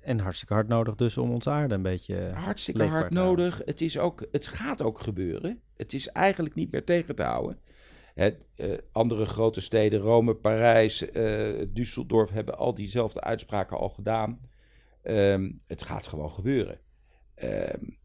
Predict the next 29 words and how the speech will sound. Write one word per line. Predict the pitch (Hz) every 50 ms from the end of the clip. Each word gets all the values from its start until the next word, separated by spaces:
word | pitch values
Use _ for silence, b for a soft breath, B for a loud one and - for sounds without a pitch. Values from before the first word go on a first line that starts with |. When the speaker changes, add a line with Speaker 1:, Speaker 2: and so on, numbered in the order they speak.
| _ _ -
Speaker 2:
maar | 78 80 80 - - - - _ _ _ _ _ _ _ _ _ _ - - _ _ _ _
de | - 76 78 78 71 82
weerstand | 113 190 - 240 247 - - - - - - - - - - _ _ -
die | - 104 110
dat | - 73 - - - _ -
oproept | - 190 - - 160 113 - -
nog | - 69 76 -
bij | - 78 85 85
heel | 85 95 104 98
veel | 82 - 80
mensen | 90 107 - - - - -
is | - - -
eigenlijk | - - 104 - - - 110
ongelooflijk. | 104 95 - - 110 117 113 - - 87
Terwijl | - - 98 87 82
in | 87 92 85
mijn | 87 101 117 110 -
kleine | - 101 101 104 101 98 95 92 87 - _ _ _
groene | - - - 107 101 92
cirkeltje, | 85 - - - - 104 107 101 - 95 92
noem | 92 92 90
ik | 87 -
het | 80 -
maar | 76 80
even, | 80 78 87 113 - b b b b b b -
wordt | - 90 - -
er | -
toegejuicht. | - 185 180 - - 95 78 - - - _ _ _
Speaker 1:
Ja. | - 107 101